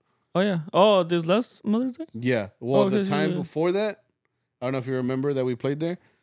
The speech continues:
Speaker 1: Yeah, I remember.
Speaker 2: Um, they had a dude there. I guess he was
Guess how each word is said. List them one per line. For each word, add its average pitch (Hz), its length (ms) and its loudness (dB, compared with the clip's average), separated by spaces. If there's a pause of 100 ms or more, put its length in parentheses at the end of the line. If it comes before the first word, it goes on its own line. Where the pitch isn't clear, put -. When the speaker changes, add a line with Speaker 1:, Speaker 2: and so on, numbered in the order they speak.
(120)
Speaker 1:
Yeah, 143 120 2
I - 40 4
remember. 113 320 2
Speaker 2:
Um, 101 320 -4 (680)
they 120 120 2
had 151 180 4
a 151 100 0
dude 127 340 -4
there. 175 400 -4
I 120 100 -4
guess 131 200 -2
he 160 60 -4
was 135 200 -4